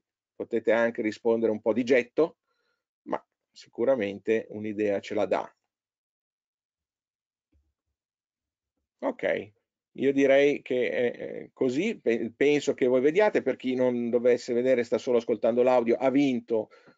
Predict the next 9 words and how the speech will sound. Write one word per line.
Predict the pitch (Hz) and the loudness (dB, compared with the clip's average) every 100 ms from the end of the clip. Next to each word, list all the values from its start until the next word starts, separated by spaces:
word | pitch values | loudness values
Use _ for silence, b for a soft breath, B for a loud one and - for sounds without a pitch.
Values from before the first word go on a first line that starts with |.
| _ - | _ -18
eh, | 117 120 117 120 117 117 113 110 107 104 73 - - - - - | -4 -2 0 -2 -2 -2 -2 -2 -4 -6 -8 -10 -12 -14 -12 -6
la, | 123 120 120 | 0 2 2
diciamo, | 117 113 135 123 127 117 113 107 107 110 - 113 - | -2 -2 0 2 4 4 4 2 -2 -6 -10 -10 -10
come, | - 120 117 107 | -6 -2 -2 -2
come | 120 117 113 104 - | -2 -2 -2 -4 -4
primo | 131 170 165 143 131 127 | 0 2 4 4 4 4
della | 131 131 | 4 4
lista | 147 156 - - 113 110 98 | 4 2 0 0 2 4 0
il, | 113 | 0